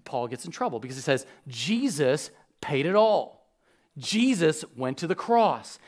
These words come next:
He died on the cross for your sin, and there's no performance to be expected."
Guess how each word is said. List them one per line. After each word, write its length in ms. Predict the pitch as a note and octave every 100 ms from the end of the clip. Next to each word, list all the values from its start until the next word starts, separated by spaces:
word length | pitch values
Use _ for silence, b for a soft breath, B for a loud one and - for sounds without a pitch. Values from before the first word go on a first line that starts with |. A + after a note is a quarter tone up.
| b
He 120 | - E3
died 360 | D#3+ D3 E3+
on 60 | A#3
the 60 |
cross 460 | A#3 - C3 B2+ D3+
for 300 | - C#3+ C3+
your 120 | G3+
sin, 320 | G#3+ D3+ C3
and 140 | D3+ C#3+
there's 140 | C3
no 160 | C#3 D3
performance 840 | - B2 - - D#3+ F#3+ G#3+ -
to 60 | F3
be 80 |
expected." 600 | G3 - - A#3+ A3+ A#2